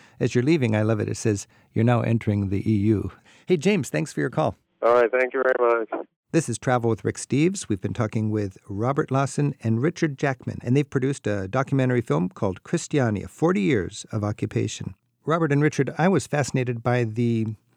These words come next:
Speaker 1: care that the community puts into who comes and who goes and the ideals of nobody really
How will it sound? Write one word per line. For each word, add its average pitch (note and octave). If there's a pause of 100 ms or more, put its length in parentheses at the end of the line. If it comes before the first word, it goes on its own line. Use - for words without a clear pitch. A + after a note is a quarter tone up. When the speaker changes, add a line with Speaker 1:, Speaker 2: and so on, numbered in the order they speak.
Speaker 1:
care F#3+
that B2
the A2+
community C3+
puts A#2
into B2+
who -
comes D3+
and A2+
who B2
goes A2+
and A#2
the A2
ideals A#2+
of G#2+
nobody D3
really B2+